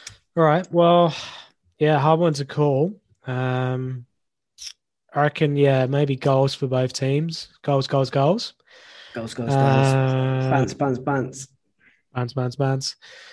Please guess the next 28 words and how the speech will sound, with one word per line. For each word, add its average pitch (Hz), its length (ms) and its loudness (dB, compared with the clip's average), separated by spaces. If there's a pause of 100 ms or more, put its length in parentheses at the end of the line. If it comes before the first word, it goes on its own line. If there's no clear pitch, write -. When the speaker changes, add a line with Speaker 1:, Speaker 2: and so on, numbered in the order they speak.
(560)
Speaker 1:
I, 156 320 0
I 151 40 4
really 180 320 6
don't 135 260 2
know. 131 400 2 (1080)
Uh, 135 540 -2
s-, - 260 -8
well, 143 240 -6
I'm 160 140 2
gonna 175 160 4
go, 165 180 4
I'm 156 200 4
gonna 160 200 0
sit 165 260 4
on 156 120 4
the 139 80 2
fence 139 360 0
and 135 100 -6
say 131 280 0
one 139 340 0
one. 160 340 2 (640)
Speaker 2:
One 135 220 0
one. 127 160 2
Speaker 1:
Basing 147 360 4
that 139 140 2
on 135 340 -2
nothing 139 460 -2
whatsoever. 131 640 0